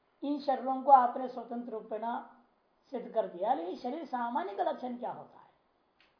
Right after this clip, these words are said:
तर्क संग्रह में आपने देखा होगा, शरीर का लक्षण क्या किया? यदि भोगा है इतना चेष्टा आश्रय हुआ, ऐसे दिया वहां पर। अब ये कहते हैं, "नहीं, नहीं, ये सब लक्षण में कहूँ गड़बड़ियां हैं,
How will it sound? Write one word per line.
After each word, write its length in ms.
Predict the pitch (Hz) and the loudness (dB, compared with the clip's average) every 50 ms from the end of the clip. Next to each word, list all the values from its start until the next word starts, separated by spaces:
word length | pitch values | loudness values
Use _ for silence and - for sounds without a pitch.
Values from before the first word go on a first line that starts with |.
| _ _ _ _ _ _ _ _ _ _ _ _ _ _ _ _ _ 277 | _ _ _ _ _ _ _ _ _ _ _ _ _ _ _ _ _ -2
तर्क 140 | 240 233 | -2 0
संग्रह 320 | - 254 247 240 240 240 240 | 0 -2 -2 0 0 -2 -2
में 100 | 240 240 | 0 -2
आपने 300 | 233 226 233 233 226 226 | -4 -4 -4 -8 -8 -8
देखा 160 | 226 226 220 | 0 0 2
होगा, 480 | 220 226 226 226 240 214 - - - - - - _ _ _ _ _ _ _ _ _ 233 233 | 2 2 2 2 2 0 0 -2 -6 -12 -20 -20 _ _ _ _ _ _ _ _ _ -14 -10
शरीर 160 | 240 226 240 | -10 -2 0
का 80 | 254 247 | 2 2
लक्षण 300 | 254 247 254 262 262 254 | 2 2 0 -2 0 2
क्या 120 | 277 269 | 2 2
किया? 200 | 269 233 220 233 | 2 0 -2 -4
यदि 100 | - 208 | -4 -4
भोगा 260 | 196 208 220 220 240 | -4 -4 0 2 4
है 200 | 233 233 233 - | 4 4 4 2
इतना 460 | - 233 233 254 302 381 - - - - - - 131 - - 117 117 - - - - - _ _ | 2 0 2 2 2 2 0 -4 -12 -14 -16 -16 -18 -18 -20 -20 -20 -20 -20 -20 -20 -20 _ _
चेष्टा 320 | 240 233 240 240 240 247 | -4 -4 -4 2 4 4
आश्रय 380 | 233 226 - 240 220 220 220 220 | 4 4 2 0 -2 0 0 2
हुआ, 360 | 226 233 240 247 - - - - - _ _ _ _ _ _ _ _ _ _ _ _ _ _ _ _ _ _ _ _ _ _ _ _ | 4 4 4 2 2 -6 -14 -20 -20 _ _ _ _ _ _ _ _ _ _ _ _ _ _ _ _ _ _ _ _ _ _ _ _
ऐसे 220 | 226 202 196 208 208 | -10 -10 -8 -8 -10
दिया 240 | 190 208 214 220 220 | -8 -4 -4 -4 -2
वहां 180 | 214 208 202 | -2 -4 -6
पर। 320 | 185 185 214 190 - - _ _ _ _ _ _ _ _ _ _ _ _ _ _ _ _ _ _ _ _ _ _ - | -6 -10 -16 -18 -18 -20 _ _ _ _ _ _ _ _ _ _ _ _ _ _ _ _ _ _ _ _ _ _ 8
अब 160 | 254 294 330 | 8 10 10
ये 120 | 339 330 330 | 10 8 8
कहते 200 | 320 302 311 320 | 8 6 6 4
हैं, 80 | 302 | 2
"नहीं, 320 | 285 285 285 294 302 294 254 | 2 0 -2 -2 -2 -4 -4
नहीं, 200 | 247 240 233 220 | -6 -6 -6 -8
ये 440 | 214 214 233 254 269 277 269 269 | -8 -6 -4 -2 -2 0 -2 -2
सब 200 | 262 269 262 240 240 | -2 -2 -4 0 0
लक्षण 300 | 240 226 - 254 240 226 | 0 0 0 -4 -8 -6
में 180 | 233 233 220 | -6 -8 -6
कहूँ 320 | - 214 202 214 220 214 196 | -6 -6 -6 -6 -6 -8 -6
गड़बड़ियां 520 | 196 190 190 185 196 190 185 190 180 170 | -6 -8 -6 -6 -8 -10 -10 -10 -12 -12
हैं, 300 | 160 156 135 - - _ | -14 -16 -18 -20 -20 _